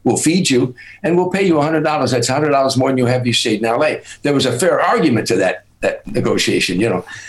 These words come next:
So, uh, I, I was telling this to the Screen Actors Guild people. I said, "Now, this gentleman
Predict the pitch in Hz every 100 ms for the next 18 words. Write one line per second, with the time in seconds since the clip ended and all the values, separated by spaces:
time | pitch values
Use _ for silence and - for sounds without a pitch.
0 | - - 139 113 - - _ - 101 -
1 | 113 131 139 - - 165 160 123 123 -
2 | 104 - 131 120 113 104 113 - 170 123
3 | 120 147 127 143 143 - - - _ _
4 | - 160 196 - - - _ _ _ _
5 | _ _ _ _ _ _ - 165 107 78
6 | 76